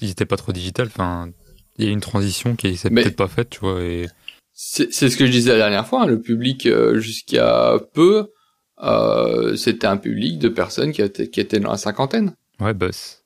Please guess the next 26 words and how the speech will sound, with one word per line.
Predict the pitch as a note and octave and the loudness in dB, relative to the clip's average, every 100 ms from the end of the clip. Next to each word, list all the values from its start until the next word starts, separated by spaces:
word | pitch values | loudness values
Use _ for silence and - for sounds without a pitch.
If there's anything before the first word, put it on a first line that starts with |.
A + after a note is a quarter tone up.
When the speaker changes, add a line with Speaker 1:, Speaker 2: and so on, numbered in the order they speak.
| - | -14
Speaker 1:
ce | - | -4
qui | G#2 | -2
est | |
normal, | G2+ C3 C#3+ | 0 2 4
Speaker 2:
Des | C3 | 4
personnes | C#3+ F#3 | 4 4
Speaker 1:
du | |
coup, | - | 4
Speaker 2:
qui | B2+ | 4
ne | |
Speaker 1:
ouais. | G#2 | 4
Speaker 2:
consomment | A2+ A2 A2 | 2 4 2
Speaker 1:
Mhm. | G#2+ | 4
Speaker 2:
pas | F3 F3+ | 4 4
de | C#3+ | 4
Speaker 1:
Ouais. | |
Speaker 2:
l'Instagram, | C3 B2 A2+ A#2+ A#2 B2+ C3+ C3 | 4 4 2 2 4 4 4 2
qui | A#2+ | 0
consomment | A#2 B2 A#2 C3+ A#2+ | 2 2 4 6 6
pas | D3 | 6
du | C#3+ A#2+ | 4 4
Facebook | B2 A#2+ A2+ B2 A#2+ | 4 4 4 2 0
Speaker 1:
Mhm. | |
Speaker 2:
ou | A#2 | 0
du | A#2 | 2
YouTube. | A2+ A2+ C#3 C3 | 4 4 4 2